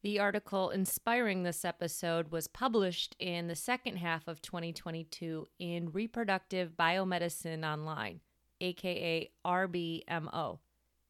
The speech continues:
The title of the article decently explains what it's about, and the title is, "Does the H C G Trigger Dose Used for I V F Impact Luteal Progesterone Concentrations? A Randomized Controlled Trial."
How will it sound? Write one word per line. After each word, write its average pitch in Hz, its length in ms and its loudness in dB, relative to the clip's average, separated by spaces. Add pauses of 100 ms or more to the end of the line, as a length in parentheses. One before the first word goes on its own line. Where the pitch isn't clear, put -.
The 190 80 -2
title 202 400 2
of 185 100 2
the 175 120 2
article 170 560 0
decently 233 520 0
explains 165 720 -4
what 190 140 2
it's 196 180 -2
about, 151 400 2 (420)
and 180 100 0
the 180 60 0
title 220 400 2
is, 160 360 0 (560)
"Does 180 180 4
the 180 180 -4
H 214 220 0
C 254 240 -2
G 190 460 -2
Trigger 220 280 2
Dose 156 480 2 (140)
Used 220 400 0
for - 200 -2
I 190 160 4
V 170 180 2
F 156 160 2 (260)
Impact 180 460 0
Luteal 226 420 2
Progesterone 180 640 0
Concentrations? 175 1000 -4 (380)
A 185 60 2
Randomized 190 580 2
Controlled 156 400 -2
Trial." - 420 -4